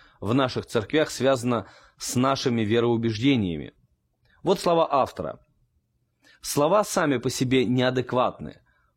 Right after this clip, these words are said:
Музыка помогает нам понять правдивость событий. Она проникает до сути, которую даже невозможно увидеть с помощью подлинных фактов.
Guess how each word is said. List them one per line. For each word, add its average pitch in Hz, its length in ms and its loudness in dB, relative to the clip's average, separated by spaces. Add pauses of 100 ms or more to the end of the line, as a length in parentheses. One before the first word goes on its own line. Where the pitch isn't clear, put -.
(140)
Музыка 156 520 0
помогает 104 580 0
нам 110 160 -2
понять 107 400 -2
правдивость 104 640 -2
событий. - 580 -8 (680)
Она 143 240 0
проникает 143 640 2
до 123 140 2
сути, - 560 -2 (840)
которую 120 680 2
даже 110 540 0 (580)
невозможно 113 720 0
увидеть 110 460 -2
с - 80 -14
помощью 107 560 -2
подлинных 101 640 -4
фактов. - 580 -12